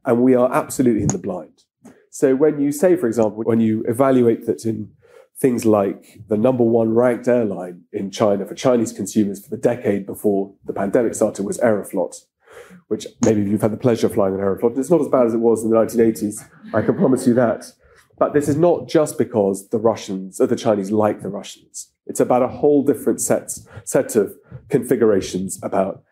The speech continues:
how other people see the world and how other people see us as well. And some of these things are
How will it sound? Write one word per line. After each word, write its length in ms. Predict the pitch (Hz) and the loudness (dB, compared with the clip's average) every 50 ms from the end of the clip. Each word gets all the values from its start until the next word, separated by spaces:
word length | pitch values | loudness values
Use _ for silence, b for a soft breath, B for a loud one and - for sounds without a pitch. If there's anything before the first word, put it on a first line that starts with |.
| _ _ - | _ _ -10
how 520 | - - 120 110 110 107 107 107 110 - - | -2 0 2 2 2 2 0 -2 -4 -2 0
other 180 | 120 117 107 | 0 0 0
people 340 | 101 - 104 95 - - 87 | 0 -2 -4 -6 -6 -8 -8
see 220 | 82 - - 104 95 | -6 0 0 2 2
the 80 | 98 | 4
world 220 | 95 95 95 95 92 | 4 2 2 2 0
and 100 | 95 101 | -2 -2
how 100 | 104 101 | -2 -2
other 140 | 92 104 | -2 -6
people 400 | - - 87 - 98 95 95 - b b b b b b | -10 -12 -14 -10 -8 -10 -10 -10 b b b b b b
see 400 | b - - - 104 - - - | b -8 -2 0 2 2 2 0
us 240 | 101 98 - - | -2 -2 -4 -4
as 140 | - 87 82 | -8 -8 -4
well. 360 | 104 95 85 85 85 85 - - | -4 -4 -4 -4 -8 -10 -8 -2
And 200 | 117 117 113 113 - - - _ - | -2 0 0 -2 -6 -10 -16 _ -8
some 260 | - - - 208 196 | -4 0 0 2 2
of 60 | 170 | 4
these 180 | 147 135 131 - | 2 2 2 2
things 220 | - 120 120 113 | 0 0 2 2
are 260 | 113 110 113 - - | 2 2 2 0 -2